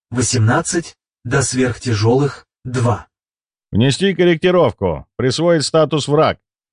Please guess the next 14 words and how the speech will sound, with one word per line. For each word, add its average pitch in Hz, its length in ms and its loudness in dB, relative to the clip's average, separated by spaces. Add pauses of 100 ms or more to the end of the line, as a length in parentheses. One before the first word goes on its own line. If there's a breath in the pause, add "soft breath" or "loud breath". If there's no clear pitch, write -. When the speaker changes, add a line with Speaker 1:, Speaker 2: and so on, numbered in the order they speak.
(180)
Speaker 2:
произнес 92 460 0
я, 151 360 2
наблюдая, 160 440 0
как 143 240 -2
контуры 107 420 0
налетчиков, 143 760 -2 (480)
а 92 100 0
это 95 220 -2
без 90 180 -6
сомнения 95 460 0
были 85 200 -2
они, 123 380 0 (280)
вспыхивают 104 600 -2
красным. 80 640 -4